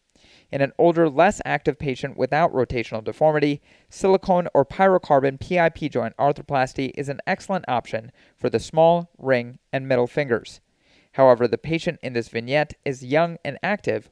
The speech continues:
with index P I P joint arthritis, therefore arthroplasty would be expected to have an unacceptably low survivorship. The patient is best indicated for a P I P joint arthrodesis.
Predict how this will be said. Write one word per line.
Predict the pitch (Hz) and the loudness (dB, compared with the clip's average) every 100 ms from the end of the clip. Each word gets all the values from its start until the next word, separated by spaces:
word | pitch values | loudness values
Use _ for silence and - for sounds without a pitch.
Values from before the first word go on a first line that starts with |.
| - | -12
with | 123 - | -12 -10
index | 156 165 175 170 - | -6 2 2 0 -10
P | - 135 123 | -10 0 0
I | |
P | 113 123 | 0 -6
joint | 113 117 113 | -12 -12 -8
arthritis, | 120 113 151 151 151 - _ _ _ | -6 0 4 4 2 -4 _ _ _
therefore | 127 123 117 - | 0 2 2 4
arthroplasty | 165 175 170 131 120 - 123 | 2 2 -2 -2 -2 -2 -8
would | 120 127 135 | -4 -4 -2
be | 131 | -2
expected | 120 - 160 156 156 143 | -4 -2 -4 -2 -4 -4
to | |
have | 127 123 123 - | -2 0 -2 -4
an | 127 - | -14 -6
unacceptably | 185 196 - 131 131 135 135 | -4 -4 -2 -2 -2 -4 -4
low | 117 107 110 | -2 -2 -4
survivorship. | - 113 120 117 - - - - _ _ _ _ _ | -6 0 0 0 -6 -12 -16 -20 _ _ _ _ _
The | 143 | -4
patient | 165 165 165 - | 0 0 0 -2
is | 139 | -2
best | - 185 214 | 2 2 2
indicated | 160 131 - 123 127 | -4 -4 -2 0 0
for | - 127 | 2 0
a | |
P | - - 190 | 0 -4 -2
I | 185 | -2
P | - 151 | -6 -8
joint | 123 117 - | -6 -6 -6
arthrodesis. | 107 - 117 131 - - - | -8 -6 -6 -6 -6 -10 -18